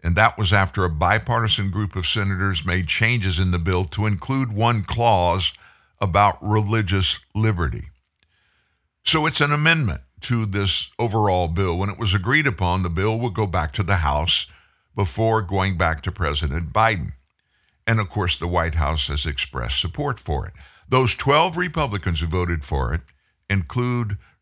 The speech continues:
Roy Blunt, Richard Burr, Shelley Moore Capito, Susan Collins, Joni Ernst, Cynthia Lummis,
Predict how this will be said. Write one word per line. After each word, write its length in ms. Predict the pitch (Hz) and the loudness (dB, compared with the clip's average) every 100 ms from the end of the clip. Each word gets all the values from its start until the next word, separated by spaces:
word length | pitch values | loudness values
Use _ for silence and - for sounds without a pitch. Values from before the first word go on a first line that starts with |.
| - | -4
Roy 280 | 92 107 104 | 2 2 2
Blunt, 540 | 85 82 60 76 - - _ _ _ _ _ _ _ _ - | 0 -2 -2 -4 -8 -20 _ _ _ _ _ _ _ _ -2
Richard 480 | 107 110 127 110 90 | -2 0 -2 -2 -2
Burr, 440 | 76 57 67 82 - _ _ _ _ _ _ _ | -2 -2 -4 -4 -10 _ _ _ _ _ _ _
Shelley 480 | - - 110 113 | -4 0 0 2
Moore 380 | 113 101 98 87 - | 2 2 0 -2 -4
Capito, 720 | 113 107 - - 78 50 57 - - | -2 -2 -4 -4 -4 -4 -10 -18 -4
Susan 460 | - 123 98 107 | 0 0 0 -2
Collins, 580 | 90 98 73 65 71 76 | 0 0 0 0 -2 -4
Joni 420 | 73 95 98 98 73 | -2 0 0 0 0
Ernst, 440 | 67 64 - - _ _ _ | -2 -2 -6 -6 _ _ _
Cynthia 560 | - - 110 104 107 107 | -4 0 0 0 0 2
Lummis, 560 | 95 76 69 76 - | 2 2 2 0 -2